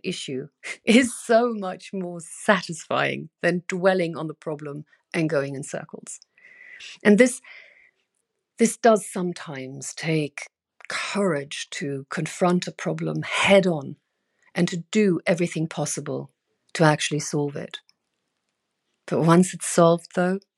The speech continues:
it will be out of your head and, well,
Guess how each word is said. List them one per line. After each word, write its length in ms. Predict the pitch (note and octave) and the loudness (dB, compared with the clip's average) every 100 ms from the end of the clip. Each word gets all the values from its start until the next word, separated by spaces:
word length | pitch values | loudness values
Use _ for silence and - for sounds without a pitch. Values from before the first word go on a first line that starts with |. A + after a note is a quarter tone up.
| _ _ _ _ - | _ _ _ _ 2
it 160 | F#3+ F#3 | 2 2
will 360 | F3+ G#3+ G#3 | 2 4 4
be 160 | E3+ E3+ | 2 -6
out 220 | E3+ E3+ | -6 -8
of 100 | E3 | -8
your 220 | E3 D#3+ | -6 -6
head 420 | D#3 - D#3 D#3 E3+ _ _ _ | -6 -6 -6 -6 -14 _ _ _
and, 320 | - F#3+ A#3 - _ _ _ _ - | -2 0 0 -6 _ _ _ _ -8
well, 300 | C3+ C3+ | -6 -6